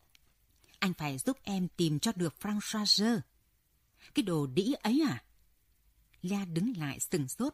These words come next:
vì lời chửi thề ấy. "Cô có biết cô yêu cầu điều gì không?" Piero nói tiếp. "Giúp cho việc cứu thoát một kẻ hợp tác với địch,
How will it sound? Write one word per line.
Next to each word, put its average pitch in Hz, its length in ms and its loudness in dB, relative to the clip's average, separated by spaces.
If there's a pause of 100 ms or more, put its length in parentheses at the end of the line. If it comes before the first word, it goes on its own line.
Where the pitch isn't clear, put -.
(140)
vì 156 160 2
lời 139 400 -2 (140)
chửi 160 280 2
thề 143 200 -2
ấy. 214 360 -2 (1300)
"Cô - 80 8
có 202 140 0
biết 220 260 0
cô 202 260 2
yêu 240 180 4
cầu 170 200 2
điều 156 200 2
gì 180 220 4
không?" 240 380 2 (720)
Piero 175 380 0
nói 147 360 -2
tiếp. 254 160 0 (760)
"Giúp 220 260 2
cho 196 200 0
việc 156 300 -2
cứu 190 220 4
thoát 262 280 0
một 170 240 4
kẻ 147 200 0
hợp - 300 -4
tác 294 220 -2
với 214 280 4
địch, 170 320 0